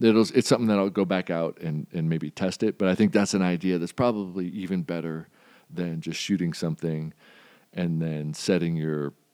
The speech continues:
your, your, your turret to that particular thing, uh, because, you know, you're shooting out and you don't always have an option to shoot at stuff. So, uh, anyway, that, that was an idea of, of, of two ways to fix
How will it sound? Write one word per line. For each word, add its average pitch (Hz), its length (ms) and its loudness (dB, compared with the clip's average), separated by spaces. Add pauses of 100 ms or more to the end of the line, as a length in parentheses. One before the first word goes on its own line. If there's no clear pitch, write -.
(320)
your, 76 400 -4 (140)
your, 73 460 -4
your 78 180 -4
turret 78 480 -2 (240)
to 85 140 0
that 78 320 -6
particular - 500 -8
thing, 80 460 -8 (560)
uh, 85 160 -10
because, 82 560 -8 (1000)
you 104 100 2
know, 80 40 2
you're 85 200 -2
shooting 85 420 -2
out 76 280 -6
and 82 200 -4
you 82 80 -2
don't 85 140 -2
always 78 300 -4
have 76 320 -6
an 73 100 -6
option - 380 -8
to - 60 -12
shoot - 280 -8
at - 100 -12
stuff. - 320 -16
So, - 280 -10 (500)
uh, - 160 -16 (140)
anyway, 92 280 2
that, 113 240 2
that 127 160 4
was 120 160 2
an 104 80 2
idea 92 360 -2
of, 87 300 -4
of, 82 280 -8
of - 200 -12
two 180 180 4
ways 95 300 4
to 104 100 0
fix - 560 0